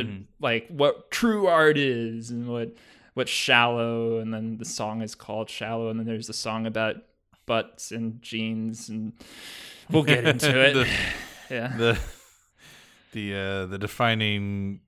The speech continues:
Speaker 1: question of our age, which is, "Why you come around me with an ass like that?"
Speaker 2: Right.
Speaker 1: <laughs> Which is actual lyric for one of the songs in this film, and there's a big conversation about it. Uh,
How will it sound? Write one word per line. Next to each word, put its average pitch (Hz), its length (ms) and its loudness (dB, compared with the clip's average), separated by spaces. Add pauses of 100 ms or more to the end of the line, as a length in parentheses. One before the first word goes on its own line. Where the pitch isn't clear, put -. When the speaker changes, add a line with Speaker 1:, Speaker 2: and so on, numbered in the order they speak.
(140)
Speaker 1:
question 110 380 0
of 95 120 -4
our 95 120 -2
age, 92 440 -6
which 87 200 -12
is, - 600 -12
"Why 95 360 -6
you 98 60 -2
come 101 200 -8
around 98 240 -2
me 95 80 -6
with 92 120 -8
an 98 100 -8
ass 95 220 -6
like 87 200 -14
that?" 90 240 -10 (240)
Speaker 2:
Right. 123 300 2
Speaker 1:
<laughs> - 0 -
Which - 360 -2
is - 560 -2 (600)
actual 107 400 -4
lyric 98 280 -4
for - 120 -10
one 98 80 -6
of 95 60 -8
the 92 60 -8
songs 98 320 -8
in 101 60 -16
this - 80 -18
film, 98 320 -8 (720)
and 90 120 -14
there's 90 140 -12
a 92 60 -14
big 95 180 -10
conversation 95 540 -10
about 95 240 -6
it. 90 120 -10 (160)
Uh, 151 640 6